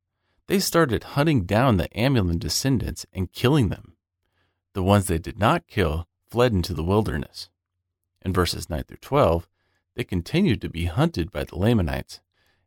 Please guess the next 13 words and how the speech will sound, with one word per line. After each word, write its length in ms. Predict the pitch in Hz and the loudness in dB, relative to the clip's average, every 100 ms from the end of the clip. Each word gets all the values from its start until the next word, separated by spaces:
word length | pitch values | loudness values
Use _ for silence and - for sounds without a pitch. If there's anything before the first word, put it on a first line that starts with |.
| - | -6
and 140 | 98 | 0
this 240 | 95 170 - | 4 4 2
fulfilled 420 | 143 - 170 117 | -4 2 2 2
the 80 | 80 | 0
dying 400 | 82 82 120 110 | 0 2 4 4
words 400 | 110 135 87 - | 4 4 2 -4
of 200 | - 82 | -10 -8
Abinadi. 680 | 73 92 104 120 78 69 - _ _ _ | -6 0 2 2 -2 -6 -12 _ _ _
See 300 | - 117 110 - | -4 0 2 0
Mosiah 480 | 95 92 98 120 123 | -2 0 2 0 -2
thirteen, 520 | 147 165 - 123 98 | -6 -8 -2 0 0
verse 240 | 90 90 | -2 -6
ten. 380 | - 123 87 - | -2 0 0 -4